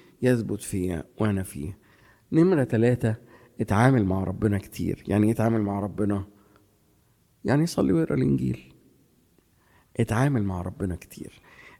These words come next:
التلاتة دول يخلوا روح ربنا مولع جواه. توبة، مناولة،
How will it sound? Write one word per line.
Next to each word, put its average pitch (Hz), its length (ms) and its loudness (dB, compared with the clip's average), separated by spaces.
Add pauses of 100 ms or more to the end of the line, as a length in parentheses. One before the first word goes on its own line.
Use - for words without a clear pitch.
التلاتة 156 520 4
دول 202 400 4
يخلوا 135 420 6
روح 120 220 0
ربنا 110 460 4 (460)
مولع 98 300 2
جواه. 87 360 -8 (420)
توبة، 131 380 8 (360)
مناولة، 120 520 4